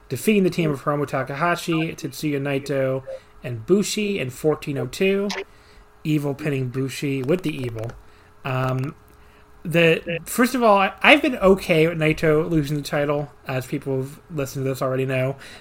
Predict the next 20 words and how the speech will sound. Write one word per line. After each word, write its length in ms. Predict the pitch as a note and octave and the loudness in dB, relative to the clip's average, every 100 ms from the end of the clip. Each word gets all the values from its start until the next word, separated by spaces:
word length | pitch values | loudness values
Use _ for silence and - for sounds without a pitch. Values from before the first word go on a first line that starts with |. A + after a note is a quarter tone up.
| - | -2
but 120 | C#3+ | 2
his 220 | E3+ D3+ - | 2 2 2
entrance 300 | F#3+ F#3+ D#3+ | 2 0 -2
video 260 | F#3 D#3+ D3 | 2 4 2
still 320 | - D3 C#3 | 0 0 0
being 320 | C3+ C3+ C3+ | 2 2 2
that, 220 | C3 C3+ | 0 0
like, 360 | B2+ B2 A#2+ - - - - - | 0 -2 -2 -10 -18 -20 -20 -6
bottom 360 | B2 C#3 C#3 | 4 6 6
of 60 | C3+ | 4
the 60 | C3 | 2
ninth 760 | C3 C3+ C3 B2+ - - D#3+ | 2 2 2 -2 -6 -12 -10
two 280 | - D#3 D#3 | -4 0 0
X 440 | C#3 C3 - - | -2 -4 -6 -8
revival 500 | D#3 B2 B2+ C3 C3 | -4 -4 0 0 0
thing 380 | C#3 C#3+ C3+ C3+ - - - | -2 0 0 -2 -8 -18 -2
is 120 | G3 F#3 | 0 4
a 60 | |
little 180 | D4+ B3 | 8 8
depressing 600 | E3+ - B2 - A#2+ A2+ | 8 2 -2 -2 -6 -6